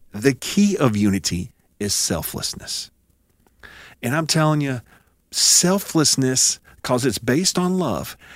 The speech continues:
has a strength to it that just cannot be stopped. When people are not concerned about their opinion, what they get out of it, what they may be missing,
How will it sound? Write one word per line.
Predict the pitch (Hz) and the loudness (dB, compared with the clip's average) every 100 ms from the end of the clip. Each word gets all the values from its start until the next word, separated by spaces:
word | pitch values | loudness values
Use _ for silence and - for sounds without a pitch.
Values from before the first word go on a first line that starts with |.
| - | -10
has | - 156 135 | -4 -2 0
a | 110 | 0
strength | - - 151 160 160 - | 0 -2 -2 -2 -4 -8
to | - 127 | -2 -2
it | - | -2
that | 127 104 - | -4 -6 -6
just | - 135 127 147 - - | -4 -4 -2 -2 -4 -6
cannot | - 135 131 127 117 107 104 107 - | -8 -6 -4 -4 -4 -4 -4 -6 -10
be | 87 87 | -10 -6
stopped. | - - 85 - - - - _ _ - - - - - | -6 -6 -8 -10 -14 -20 -20 _ _ -20 -20 -20 -12 -2
When | 117 | -2
people | 113 185 208 202 196 190 - | 0 0 0 2 0 0 -8
are | 117 107 | 0 2
not | 104 113 131 151 - | 2 2 0 -2 -4
concerned | 170 - 143 127 127 | -2 0 0 -2 -4
about | 120 92 90 - | -2 -4 -4 -8
their | 95 104 139 156 | -6 -4 -2 -6
opinion, | 156 - 113 90 73 95 _ - - - | -8 -4 -2 -2 -8 -14 _ -20 -20 -20
what | - 101 113 - | -8 2 2 2
they | 101 113 170 | 2 4 4
get | 151 127 | 2 -2
out | 92 87 | -2 -6
of | 78 | -8
it, | 85 - - - | -10 -10 -16 -14
what | - 110 110 | -6 -6 -2
they | 113 156 | -2 -2
may | 165 180 | -4 -2
be | 185 | -2
missing, | 180 147 113 - 76 | 0 0 -2 -2 -6